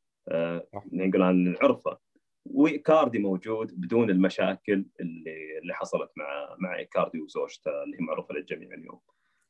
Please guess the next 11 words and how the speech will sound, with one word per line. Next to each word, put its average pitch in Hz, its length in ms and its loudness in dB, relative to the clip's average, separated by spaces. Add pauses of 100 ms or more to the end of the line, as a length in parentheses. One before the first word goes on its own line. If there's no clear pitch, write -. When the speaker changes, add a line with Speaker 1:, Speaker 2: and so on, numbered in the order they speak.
(100)
Speaker 1:
ففي 110 380 2
اعتقادي 117 540 4
إن 107 160 4
سباليتي 85 800 -2 (140)
مدرب 85 560 -2
لابد 82 300 -2
إنصافه 120 380 2
وإعطائه - 320 2
حقه، - 360 0
وهو، 139 440 6
هو 123 420 6